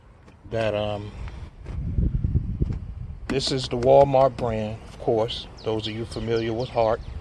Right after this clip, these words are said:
Um, I did not buy this from Walmart. Um, I got this from a, um, company online, and in the store,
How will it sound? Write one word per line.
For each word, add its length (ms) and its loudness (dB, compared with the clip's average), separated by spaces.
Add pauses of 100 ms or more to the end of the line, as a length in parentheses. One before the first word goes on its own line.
(1080)
Um, 400 -4 (260)
I 120 2
did 200 2
not 300 0
buy 240 8
this 220 0
from 260 -2
Walmart. 560 4 (840)
Um, 420 -2 (1300)
I 160 -2
got 300 -2
this 220 -6
from 380 -6
a, 280 -4
um, 380 -10 (2250)
company 420 0
online, 800 2 (1200)
and 760 0 (300)
in 320 -4
the 80 -4
store, 580 6